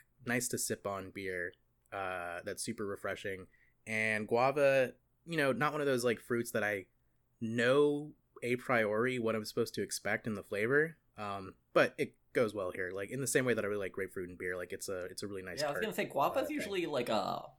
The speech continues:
Speaker 2: a more neutral flavor, so, um, it really, it can go, I don't know, it can, I wouldn't one hundred percent know what to expect. Um,
Speaker 1: Was there anything you wanted to share about, uh, your week, Paul?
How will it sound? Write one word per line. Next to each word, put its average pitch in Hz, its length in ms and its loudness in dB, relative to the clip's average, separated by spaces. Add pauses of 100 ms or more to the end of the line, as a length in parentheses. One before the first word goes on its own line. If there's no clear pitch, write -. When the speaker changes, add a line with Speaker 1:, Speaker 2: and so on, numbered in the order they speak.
(560)
Speaker 2:
a 123 80 2
more 120 220 4
neutral 113 440 0
flavor, 85 520 -8 (180)
so, 92 220 -6 (380)
um, - 340 -10
it 110 140 -10
really, - 320 -8 (100)
it 117 140 -2
can 123 140 -4
go, 110 380 2 (640)
I 113 80 2
don't 107 140 0
know, 107 200 0 (140)
it 113 120 -14
can, 113 180 -4 (580)
I 110 80 0
wouldn't 110 240 0
one 107 180 -2
hundred 95 220 -6
percent - 280 -10
know 92 80 -6
what 90 180 -10
to - 60 -6
expect. - 560 -10 (140)
Um, 95 380 -6 (520)
Speaker 1:
Was 139 180 4
there 143 80 2
anything 139 160 2
you 117 80 2
wanted 123 120 0
to 123 60 -8
share 139 160 -2
about, 127 140 2
uh, 120 100 4
your 120 180 -2
week, 127 180 -6
Paul? 135 160 -6